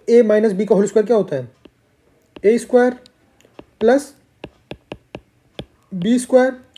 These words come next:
माइनस, चूँकि यहाँ माइनस साइन है तो माइनस टू times a b,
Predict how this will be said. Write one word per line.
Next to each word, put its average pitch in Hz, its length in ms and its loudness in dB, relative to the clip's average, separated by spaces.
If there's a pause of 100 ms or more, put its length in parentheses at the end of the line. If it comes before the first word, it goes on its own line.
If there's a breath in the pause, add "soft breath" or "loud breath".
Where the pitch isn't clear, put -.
(140)
माइनस, 208 520 2 (340)
चूँकि 190 160 -8
यहाँ 202 100 0
माइनस 214 340 0
साइन 190 200 2
है 254 80 -4
तो 240 160 -10
माइनस 202 360 2 (680 soft breath)
टू 220 160 -4
times 262 420 -4 (480)
a 180 160 2 (1200)
b, 214 200 0